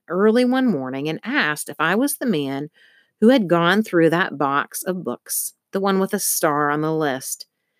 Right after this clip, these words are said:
I said no, that it had been my colleague, Dashiell Pearl, and something in his voice just got me scared. I didn't say a word,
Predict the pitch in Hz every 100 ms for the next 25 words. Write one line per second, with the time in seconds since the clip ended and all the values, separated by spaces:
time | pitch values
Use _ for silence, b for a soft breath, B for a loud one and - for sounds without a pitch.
0 | _ _ 165 - 190 170 185 175 147 117
1 | - 160 165 165 160 151 165 156 147 -
2 | 214 214 160 139 131 131 131 143 - -
3 | 180 135 - _ _ _ _ _ 180 151
4 | - 190 208 156 147 143 143 131 127 156
5 | 160 104 - - - - 147 - 120 -
6 | - 143 120 104 - 190 262 233 - 143
7 | 143 139 180 247 131 120